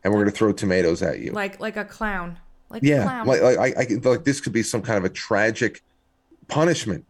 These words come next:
Speaker 1: But the fact that it is, it is so far in the other direction where this is a, a dream come true and we're all, a-, and there's a, a, an arena of people over there. I'm sure that most people inside
Speaker 2: It's a
Speaker 1: was like
Speaker 2: mockery of the sport.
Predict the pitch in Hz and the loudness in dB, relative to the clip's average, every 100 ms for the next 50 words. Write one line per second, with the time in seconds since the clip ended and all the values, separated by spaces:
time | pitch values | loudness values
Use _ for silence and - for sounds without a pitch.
0 | _ _ - 127 - 98 127 151 175 147 | _ _ -2 -2 -2 -2 2 2 2 0
1 | 110 - 123 113 110 - - - 113 101 | 2 2 2 4 2 0 -10 -2 2 2
2 | - 127 147 143 117 113 104 98 95 101 | 2 2 2 2 2 2 0 -2 -2 -2
3 | 87 101 - 87 95 _ _ _ _ _ | 0 0 -2 -10 -10 _ _ _ _ _
4 | _ - 123 113 107 101 95 131 120 127 | _ 0 4 6 4 2 2 0 2 0
5 | 110 117 110 120 135 107 135 143 135 127 | 2 2 4 2 -2 0 0 0 0 -4
6 | 107 - 143 139 87 - _ _ - 120 | -4 -2 2 4 4 0 _ _ -2 0
7 | 104 117 113 123 123 117 - _ - 131 | 2 4 6 6 6 2 -2 _ -2 0
8 | 135 123 120 113 117 101 110 - 117 110 | 0 0 2 2 0 2 0 0 -2 -2
9 | 120 143 139 104 - 113 98 104 98 87 | 0 0 2 0 -2 -8 0 2 2 0
10 | 98 117 120 110 - 123 101 104 117 110 | 0 0 0 -2 2 2 2 2 0 0
11 | - 95 90 - _ _ _ _ _ _ | -2 -2 -2 -6 _ _ _ _ _ _
12 | _ - 156 131 - 135 131 107 90 311 | _ 0 2 2 0 2 2 4 0 2
13 | 339 330 370 403 349 311 285 247 240 - | 2 4 4 4 2 2 0 0 -2 -6
14 | - 269 139 - | -4 -2 -2 -4